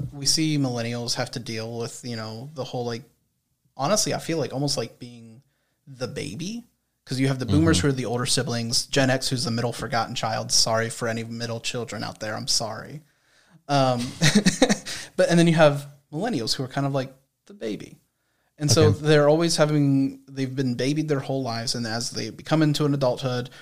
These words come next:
Speaker 1: like, "Well, why isn't it, why isn't life fair?"
Speaker 2: Mm-hmm.
Speaker 1: And so a lot of, I think, great millennial movies are taking those quote unquote problems that you see in normal day life. And again,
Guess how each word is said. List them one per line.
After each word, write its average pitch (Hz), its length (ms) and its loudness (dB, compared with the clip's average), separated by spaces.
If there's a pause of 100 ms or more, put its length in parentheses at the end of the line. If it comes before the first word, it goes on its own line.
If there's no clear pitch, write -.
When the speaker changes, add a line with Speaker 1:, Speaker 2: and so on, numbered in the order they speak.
(140)
Speaker 1:
like, 113 180 -12
"Well, 120 100 -12
why 113 220 0
isn't 123 220 -2
it, 120 180 -8 (160)
why 123 220 -2
isn't 127 240 -4
life 117 200 -6
fair?" - 800 -10 (140)
Speaker 2:
Mm-hmm. 107 360 4
Speaker 1:
And 135 120 0
so 135 300 4
a 127 60 2
lot 131 260 6
of, 143 400 -2
I 123 80 -4
think, - 260 -4
great 123 220 -2
millennial 113 400 -4
movies 143 300 2
are 123 120 -4
taking 127 480 -4
those 120 340 -4
quote - 280 -12
unquote 113 420 -14
problems 147 800 -2 (240)
that - 160 -8
you 143 60 -6
see 131 180 -2
in 120 160 -2
normal 120 240 -4
day 117 220 -6
life. 139 500 -4 (680)
And 120 540 -4 (720)
again, 120 380 -4